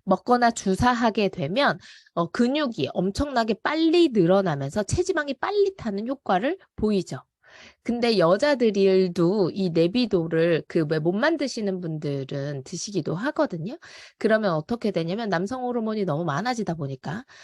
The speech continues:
목소리가 변하고 원래 여자는 아무리 운동을 해도 막 근육질이 울퉁불퉁해지지 않아요.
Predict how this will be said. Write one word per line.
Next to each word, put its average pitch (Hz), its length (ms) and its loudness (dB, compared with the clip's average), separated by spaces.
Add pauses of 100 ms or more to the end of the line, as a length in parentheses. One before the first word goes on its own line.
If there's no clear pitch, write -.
(240)
목소리가 226 680 0
변하고 160 640 -6 (400)
원래 214 300 6
여자는 220 440 2
아무리 349 440 0
운동을 220 520 -2
해도 226 300 -4
막 160 160 -4
근육질이 202 540 -2
울퉁불퉁해지지 208 1160 -4
않아요. 139 640 -10